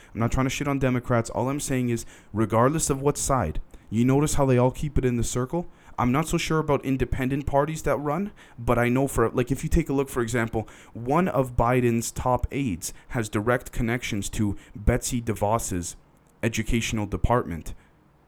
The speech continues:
and has funded and paid for Betsy DeVos's campaign. So it's like, wait a minute. Biden's supposed to be bringing in all these fresh and new people, but then all of a sudden, he's bringing in someone who has direct relations and connections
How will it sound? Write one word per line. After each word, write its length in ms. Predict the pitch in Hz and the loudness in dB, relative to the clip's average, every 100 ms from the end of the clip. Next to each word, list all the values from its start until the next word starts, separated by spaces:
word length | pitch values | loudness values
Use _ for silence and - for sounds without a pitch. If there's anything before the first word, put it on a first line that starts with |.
| _ _ | _ _
and 340 | 117 110 104 92 | -2 0 -2 -4
has 360 | - 107 101 | -2 -2 -2
funded 500 | - 127 135 123 101 | -2 0 2 2 0
and 200 | - 98 | 0 -4
paid 280 | - 117 123 | -2 -2 -2
for 200 | - 98 | -2 -2
Betsy 340 | 95 98 - 101 | -2 -4 -4 -6
DeVos's 560 | 95 98 95 90 95 | -4 0 0 -2 -8
campaign. 680 | - 95 90 120 117 85 80 - _ _ _ _ _ _ _ _ | -8 -6 -4 -4 -4 -4 -10 -16 _ _ _ _ _ _ _ _
So 300 | - - 110 | -4 0 2
it's 140 | 107 - | 2 0
like, 180 | 107 110 | -2 0
wait 180 | 113 | 0
a 40 | 104 | 0
minute. 320 | 90 82 - _ _ _ _ _ _ _ _ _ _ | -2 -4 -8 _ _ _ _ _ _ _ _ _ _
Biden's 460 | 92 107 117 120 117 | -2 2 4 2 0
supposed 300 | - 110 - | -2 -2 0
to 60 | 98 | -2
be 120 | 104 | -2
bringing 380 | 101 107 107 101 | -2 0 0 0
in 120 | 101 | 2
all 160 | 101 | 0
these 280 | 95 92 92 | 0 -6 -8
fresh 580 | - - 113 98 - - | -8 -2 -2 0 -4 -4
and 160 | 95 95 | -2 -2
new 140 | 104 | -2
people, 520 | - 110 110 82 82 - - - | 0 -2 -2 -4 -6 -10 -10 -6
but 140 | 92 | -2
then 140 | 110 | 0
all 120 | 107 107 | 0 -2
of 80 | |
a 40 | 101 | -4
sudden, 440 | - 107 101 95 - - | -2 -2 -2 -4 -8 -12
he's 200 | - 98 | -10 0
bringing 260 | 117 113 | 2 2
in 100 | 104 | -2
someone 300 | 98 107 104 | -2 -2 -2
who 60 | 104 | -2
has 100 | 92 | -4
direct 560 | - 101 92 104 - - | -2 -2 0 -2 -2 -4
relations 640 | 98 95 104 104 107 95 | -4 -2 -4 -4 -4 -4
and 160 | 92 - | -6 -6
connections 680 | 98 90 82 - 127 147 | -6 -6 -6 -4 -4 -6